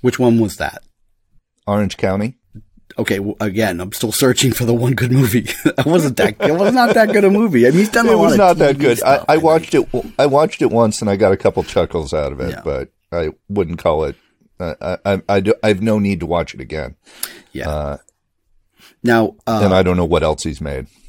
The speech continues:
Speaker 1: so we were talking about the neo-noir, and I can actually finally tie it into one of the new movies that I've actually seen.
Speaker 2: Yeah.
Speaker 1: Um, Steven Soderbergh is back.
Speaker 2: Oh, yes.
Speaker 1: Yeah. Remember
Speaker 2: You,
Speaker 1: when he'd
Speaker 2: I
Speaker 1: crank
Speaker 2: have
Speaker 1: out,
Speaker 2: not
Speaker 1: like,
Speaker 2: watched
Speaker 1: five
Speaker 2: it yet.
Speaker 1: movies a year?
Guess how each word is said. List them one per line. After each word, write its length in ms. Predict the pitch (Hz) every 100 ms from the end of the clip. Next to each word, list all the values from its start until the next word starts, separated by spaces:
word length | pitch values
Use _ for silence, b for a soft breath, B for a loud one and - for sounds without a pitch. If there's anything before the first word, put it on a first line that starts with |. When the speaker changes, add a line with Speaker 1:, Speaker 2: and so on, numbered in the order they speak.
| -
Speaker 1:
so 180 | -
we 120 | 170 226
were 140 | 262
talking 280 | 196 220 202
about 120 | 143
the 60 | 131
neo-noir, 540 | 135 131 117 113 123
and 160 | 113 117
I 60 |
can 100 | 120
actually 240 | 123 123 117
finally 300 | 139 127 113
tie 260 | - 143
it 100 | 135
into 180 | 127 117
one 180 | 101 113
of 80 | 107
the 80 |
new 180 | 101 104
movies 400 | 104 95 110 117
that 100 | 110 90
I've 120 | 85
actually 280 | 90 - 87
seen. 300 | - 90 127
Speaker 2:
Yeah. 240 | 98 90 B B -
Speaker 1:
Um, 460 | 107 98 90 90 B B _
Steven 500 | - - 190 196 165
Soderbergh 720 | - 269 135 90 - 90 - _ _
is 160 | - 101
back. 520 | - - 160 - - B B
Speaker 2:
Oh, 160 | 151 156
yes. 260 | 156 196 117
Speaker 1:
Yeah. 360 | 92 - 110
Remember 120 | 143
Speaker 2:
You, 140 | 247 190
Speaker 1:
when 100 | 123
he'd 60 |
Speaker 2:
I 40 | 113
Speaker 1:
crank 200 | 139 139
Speaker 2:
have 100 | 135
Speaker 1:
out, 20 |
Speaker 2:
not 60 | 117
Speaker 1:
like, 60 | 113
Speaker 2:
watched 120 | 113
Speaker 1:
five 160 | 120 120
Speaker 2:
it 20 |
yet. 60 | 120
Speaker 1:
movies 280 | 113 117 107
a 20 |
year? 420 | 104 104 101 104